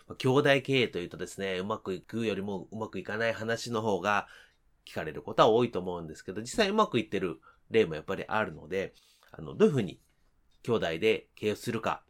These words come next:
もしくはどちらかっていうと、事業を受け渡す側の方がですね、どういうふうに兄弟で渡すと、自分の後、会社が長く続く、そして発展するのかっていう一つの示唆があるんじゃないかな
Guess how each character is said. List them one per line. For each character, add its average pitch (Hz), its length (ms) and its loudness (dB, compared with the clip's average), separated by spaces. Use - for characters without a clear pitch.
も - 180 -4
し - 80 -6
く - 100 -6
は 92 60 -2
ど 82 120 -8
ち - 140 -14
ら 165 100 0
か 160 120 -2
っ 156 80 -6
て 156 120 -4
い 151 80 -2
う 147 40 -8
と、 156 360 2
事 107 140 -8
業 113 160 2
を 82 40 -6
受 127 140 -4
け 117 40 2
渡 113 240 2
す 165 180 2
側 135 240 8
の 127 140 2
方 120 240 -6
が 90 100 -10
で - 60 -20
す - 60 -18
ね、 80 80 -12
ど 139 280 -2
う 214 80 2
い 147 40 2
う - 40 0
ふ 131 100 -8
う 131 60 0
に 101 120 -4
兄 - 140 -4
弟 101 300 4
で 80 60 -6
渡 85 280 -6
す - 140 -10
と、 - 260 4
自 104 60 -4
分 95 100 -4
の 101 120 2
後、 120 320 -2
会 90 180 -8
社 92 160 -8
が 104 180 -2
長 95 300 -6
く - 160 -14
続 82 300 -10
く、 - 40 -20
そ - 100 -14
し - 80 -14
て - 60 -12
発 85 180 -10
展 113 160 -2
す - 160 -6
る 127 60 0
の 120 80 -2
か 85 300 -8
っ - 20 -20
て 98 100 -10
い 92 40 -6
う - 20 -8
一 - 300 -8
つ - 180 -12
の 160 160 -2
示 - 200 -8
唆 160 120 2
が 131 80 2
あ 123 40 4
る 113 100 -2
ん 110 40 -4
じ 98 80 -2
ゃ 95 60 2
な 90 100 -2
い 80 60 -12
か 87 100 -8
な 80 220 -8